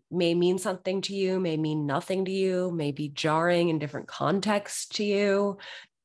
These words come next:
Each of these words feel like a very powerful exploration that,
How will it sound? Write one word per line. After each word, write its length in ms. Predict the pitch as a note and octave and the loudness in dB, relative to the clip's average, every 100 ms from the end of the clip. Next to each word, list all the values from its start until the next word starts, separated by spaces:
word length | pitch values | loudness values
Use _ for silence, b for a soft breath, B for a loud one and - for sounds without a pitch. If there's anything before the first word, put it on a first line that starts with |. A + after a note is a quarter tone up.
| - - | -8 0
Each 220 | C4 C#4 | 2 4
of 100 | C4+ | 4
these 260 | A#3+ A3 | 2 -2
words 400 | F#3 G3+ G3+ F#3 | 0 2 2 0
feel 360 | - F#3 F3+ F#3 | -4 2 6 6
like 220 | F#3 E3+ | 4 0
a 80 | E3+ | -2
very 360 | D#3 E3 E3+ E3 | -2 -2 0 -2
powerful 680 | - D#3+ D#3 E3+ - D#3 | -4 -2 0 -2 -2 -2
exploration 1000 | D3+ - - - D3 D3+ D#3 D#3 C#3+ D3 | -2 -4 -6 -2 0 0 2 2 2 0
that, 340 | D#3 D3+ - | 0 -2 -4